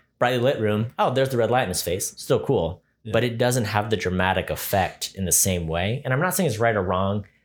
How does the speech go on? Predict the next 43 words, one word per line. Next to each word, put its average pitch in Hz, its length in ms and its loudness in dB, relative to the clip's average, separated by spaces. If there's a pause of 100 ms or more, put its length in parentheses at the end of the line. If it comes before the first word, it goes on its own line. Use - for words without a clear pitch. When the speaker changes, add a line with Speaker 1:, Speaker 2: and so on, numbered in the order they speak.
(140)
Speaker 1:
but 120 100 0
in 107 200 0
that 147 240 2
way, 113 160 2
I 113 120 2
don't 135 180 0
think 123 200 0
it 101 160 -2
looks, 110 720 0 (480)
because 135 280 0
of 113 180 0
some 113 200 2
of 107 60 2
the 95 80 0
lighting 113 380 2
choices, 85 640 -2 (400)
some 165 240 2
of 160 80 2
the 123 100 2
scenes 101 360 0
don't 110 180 -2
look 110 160 -2
as 92 80 0
sharp 156 380 0
as 101 100 0
I 90 80 2
want 107 400 0
them 90 140 -2
to, 87 180 0
because 95 300 0
it 104 100 2
is, 147 300 2
it's 110 160 0
so, 123 200 2
like, 107 420 0 (360)
"Oh, 208 60 0
look, 196 160 0
you 165 80 0
can 180 100 2
see 127 160 4
everything." 73 420 -2
You're 104 120 -2
like, 101 180 -4